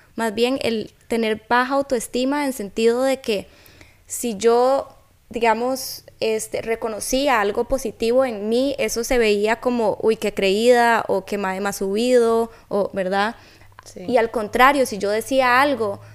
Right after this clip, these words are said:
Speaker 1: digamos, negativo sobre mí misma de manera pública, ¿verdad? A terceras personas,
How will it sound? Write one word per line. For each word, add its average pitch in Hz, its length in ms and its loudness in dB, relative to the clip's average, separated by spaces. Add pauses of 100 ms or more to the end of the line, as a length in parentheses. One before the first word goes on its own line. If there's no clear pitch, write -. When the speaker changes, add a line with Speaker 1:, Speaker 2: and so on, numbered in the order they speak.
(120)
Speaker 1:
digamos, 220 480 0
negativo 220 680 0
sobre 196 260 -2
mí 226 260 0
misma 262 380 2
de 185 60 -2
manera 180 380 0
pública, 262 440 4
¿verdad? 190 340 0
A 180 80 -4
terceras 190 380 -4
personas, 269 640 0